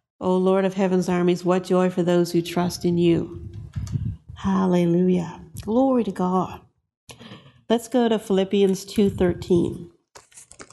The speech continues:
So I was saying earlier that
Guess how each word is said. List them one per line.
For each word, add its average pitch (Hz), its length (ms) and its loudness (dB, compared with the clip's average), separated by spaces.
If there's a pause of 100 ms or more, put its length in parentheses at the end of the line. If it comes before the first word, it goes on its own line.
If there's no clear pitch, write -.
(2500)
So - 160 0
I 190 120 4
was 175 140 0
saying 202 340 2
earlier 185 420 2
that 170 320 2